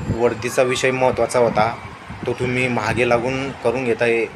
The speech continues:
हेच आमच्यासाठी गर्वाची गोष्ट आहे. अश्विनीताई मॅडम यांना खरंच सर्व सुरक्षा रक्षकांकडनं मी धन्यवाद देतो.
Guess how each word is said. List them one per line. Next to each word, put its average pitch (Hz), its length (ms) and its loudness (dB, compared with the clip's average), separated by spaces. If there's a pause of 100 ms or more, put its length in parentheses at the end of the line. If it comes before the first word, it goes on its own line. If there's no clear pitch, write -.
हेच 120 180 0
आमच्यासाठी 120 500 -2
गर्वाची 110 380 0
गोष्ट 107 260 -4
आहे. 104 180 -4 (760)
अश्विनीताई 113 640 -2
मॅडम 110 360 -2 (220)
यांना 117 640 -2 (580)
खरंच 117 240 0 (440)
सर्व 113 340 -2
सुरक्षा 120 400 -2
रक्षकांकडनं 117 760 -2 (760)
मी 123 680 -2 (180)
धन्यवाद 123 420 2
देतो. 110 320 0